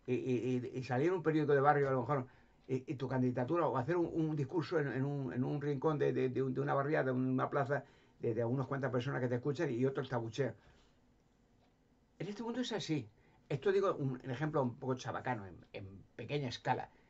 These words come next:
En grande escala es lo mismo. Hay gente con talento, valiente.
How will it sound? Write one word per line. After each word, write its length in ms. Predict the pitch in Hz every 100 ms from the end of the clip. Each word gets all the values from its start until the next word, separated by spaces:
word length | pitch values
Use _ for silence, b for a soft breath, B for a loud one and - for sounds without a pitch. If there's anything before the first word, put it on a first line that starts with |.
| b b _ -
En 120 | 107
grande 260 | 120 208 233
escala 340 | - 151 180
es 80 | 160
lo 180 | 143 165
mismo. 360 | 151 131 82 78
Hay 160 | 123
gente 440 | - 165 165 185 -
con 280 | 123 113
talento, 680 | - - 123 120 - - - - - _ -
valiente. 520 | 123 151 120 -